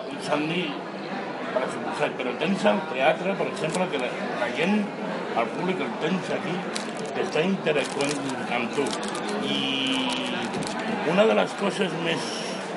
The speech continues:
alimentícies per l'ànima que hi ha és les cures mitjavals, eh, sobretot pels nens. El,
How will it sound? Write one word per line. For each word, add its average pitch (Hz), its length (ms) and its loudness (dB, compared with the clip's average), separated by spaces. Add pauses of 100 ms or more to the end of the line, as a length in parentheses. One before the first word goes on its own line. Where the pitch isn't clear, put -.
(600)
alimentícies 139 1040 0 (140)
per 123 100 6 (140)
l'ànima 151 420 2
que 127 140 -2
hi 135 100 2
ha 160 60 4 (1040)
és 165 220 2 (880)
les - 300 2
cures 214 260 6
mitjavals, 156 800 2 (960)
eh, 131 400 2 (160)
sobretot 143 560 2 (240)
pels 123 320 2
nens. 123 380 0 (380)
El, 113 200 2